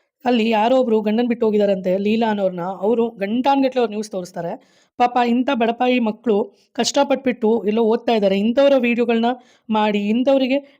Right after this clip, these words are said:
ಡಿಬೇಟ್ ಮಾಡಿ, ಸರ್ಕಾರಕ್ಕೆ ಒತ್ತಾಯಿಸುವಂಥ ಪ್ರಯತ್ನ ಮಾತ್ರ ಮಾಡೋದಿಲ್ಲ. So ನಿನ್ನೆ ನಿಮಗೆ ಗೊತ್ತಾಗಿರ್ಬೋದು, ಪ್ರತಿಭಟನೆ ನಡೀತು ಧಾರವಾಡದಲ್ಲಿ. So ಯಾಕೆ ಪ್ರತಿಭಟನೆ ನಡೀತಿದೆ ಅಂದ್ರೆ ಎರಡೂವರೆ ಲಕ್ಷ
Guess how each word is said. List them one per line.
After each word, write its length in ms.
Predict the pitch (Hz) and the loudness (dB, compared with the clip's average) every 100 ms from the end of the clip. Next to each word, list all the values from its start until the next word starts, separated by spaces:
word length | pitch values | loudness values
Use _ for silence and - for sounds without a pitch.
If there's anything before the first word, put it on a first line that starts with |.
| 214 | -4
ಡಿಬೇಟ್ 340 | 214 214 240 | 0 2 0
ಮಾಡಿ, 320 | 226 202 202 196 | 0 0 0 -2
ಸರ್ಕಾರಕ್ಕೆ 500 | 220 220 262 254 240 | -2 0 0 2 0
ಒತ್ತಾಯಿಸುವಂಥ 640 | 202 220 226 226 220 214 | 0 0 -2 -2 -2 -2
ಪ್ರಯತ್ನ 320 | 220 196 190 202 | 0 0 -2 -4
ಮಾತ್ರ 240 | 196 226 | -4 -4
ಮಾಡೋದಿಲ್ಲ. 380 | 202 185 180 170 - - | -2 -2 -4 -6 -6 -2
So 120 | 277 | 2
ನಿನ್ನೆ 200 | 269 285 | 2 4
ನಿಮಗೆ 220 | 277 262 | 4 4
ಗೊತ್ತಾಗಿರ್ಬೋದು, 600 | 226 226 233 226 220 190 | 2 0 0 0 -2 -4
ಪ್ರತಿಭಟನೆ 460 | 214 214 214 214 208 | -6 -4 -2 -2 -4
ನಡೀತು 520 | 196 220 214 190 240 _ _ _ 214 | -4 -6 -6 -6 -8 _ _ _ -2
ಧಾರವಾಡದಲ್ಲಿ. 540 | 202 202 202 190 185 226 - _ _ - | 0 2 2 0 -2 -4 -10 _ _ -2
So 240 | 254 240 - - | 0 0 -4 -2
ಯಾಕೆ 280 | 254 311 320 | 0 0 -2
ಪ್ರತಿಭಟನೆ 520 | 247 247 240 240 233 | -2 -2 0 0 0
ನಡೀತಿದೆ 360 | 226 214 214 202 | 0 -2 -2 -4
ಅಂದ್ರೆ 240 | 196 208 | -2 0
ಎರಡೂವರೆ 400 | 196 240 277 233 | 2 2 2 0
ಲಕ್ಷ 240 | 208 - | -2 -4